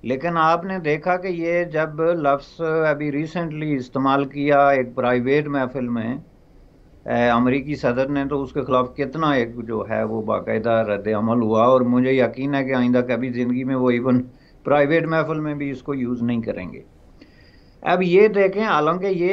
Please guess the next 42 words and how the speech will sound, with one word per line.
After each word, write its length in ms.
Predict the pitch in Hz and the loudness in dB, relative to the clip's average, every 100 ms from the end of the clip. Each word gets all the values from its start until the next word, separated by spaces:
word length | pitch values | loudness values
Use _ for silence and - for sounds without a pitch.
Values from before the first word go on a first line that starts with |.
| 196 | 2
इसका 380 | 190 - 196 | 2 2 2
तर्जमा 500 | 190 165 139 165 208 208 | 2 2 0 0 0 2
करके 320 | 185 160 196 | 0 0 -2
हमारी 380 | 175 135 147 175 | 0 0 0 0
ज़ुबान 280 | 170 180 | -2 -2
में 140 | 180 185 | -2 -2
ये 80 | 180 | -2
थोड़ा 260 | 175 165 | 0 2
सा 120 | 151 165 | 2 0
सख्त 300 | - 165 185 | -2 -2 0
लफ्ज़ 300 | 160 147 151 | -2 -2 -4
बन 200 | 151 170 | -2 0
जाता 360 | 165 131 156 | 0 0 -2
है, 80 | 175 | 0
लेकिन 320 | 196 151 170 | 0 -2 -4
वेस्टर्न 420 | 151 143 131 180 | 0 0 -2 -8
कल्चर 400 | 175 160 147 180 | -2 -2 -2 -6
में 140 | 180 190 | -4 -2
ये 120 | 175 | -2
कोई 280 | 170 180 170 | 0 2 4
इतना 320 | 165 185 196 | 2 0 2
भी 140 | 196 | 2
कोई 260 | 190 185 180 | 2 2 2
उस 220 | 170 - | 0 0
टाइप 300 | 170 160 156 151 | 2 2 0 -6
की 100 | 156 | -6
जो 180 | 156 | -2
है 380 | 139 131 135 - - - - - - - | 0 2 0 -2 -12 -20 -20 -20 -16 -4
वो 100 | 147 | -2
कोई 220 | 151 147 | 0 2
गाली 360 | 135 135 143 151 | 2 2 2 0
नहीं 260 | 156 160 | 0 0
है 220 | 147 143 | 0 0
कि 160 | 139 143 | 0 -4
जैसे 320 | 135 127 131 | -2 -2 0
हमारे 360 | 139 117 127 139 | 0 0 0 0
यहाँ 160 | 135 | 0
ये 120 | 139 135 | -2 -2
गाली 320 | 123 120 127 | 0 0 -2
समझी 320 | 131 123 117 | -4 -4 -4
जाती 280 | 110 107 143 | -4 -6 -4
है। 140 | 160 | -2